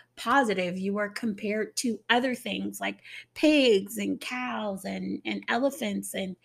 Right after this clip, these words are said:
just so many things that I hated the word, right? I allowed it to have too much control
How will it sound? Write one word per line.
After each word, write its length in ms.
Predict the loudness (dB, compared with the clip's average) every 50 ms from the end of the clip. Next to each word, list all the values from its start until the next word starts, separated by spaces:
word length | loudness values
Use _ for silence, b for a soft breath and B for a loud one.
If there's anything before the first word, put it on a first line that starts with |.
| B B B B B B B 0
just 340 | 2 2 2 2 0 0
so 200 | 2 4 4 6
many 360 | 6 6 6 6 6 6 4 2
things 580 | -2 -4 -4 -2 0 2 4 4 4 4 4 2
that 120 | 0 0
I 560 | 2 0 2 2 2 2 2 2 2 0 -2 -8 _ _ _ _ _ _ _ _ _ _
hated 520 | -10 0 2 2 4 4 2 0 0 -2
the 100 | -4 -4
word, 500 | -2 0 0 0 0 0 -2 -4 -8 -10 -16 _ _ _ _ _ _ _ _ _ _ _ _ _ _ -12 -6
right? 360 | 0 2 4 2 2 0 -2 0
I 200 | 0 2 4 4
allowed 520 | 4 4 4 2 0 0 -2 -2 -4 -2
it 240 | -2 -2 -4 -4 -6 _ _ _ _ _ _ _ _ _ _ _ _ _ _ _ _ _ b b b b b b b b b -10
to 120 | -4 0
have 120 | 0 0 0
too 140 | 0 0
much 260 | 0 0 0 -4 -8 -8
control 560 | -6 -8 -6 -4 -2 -2 -2 -2 -2 -6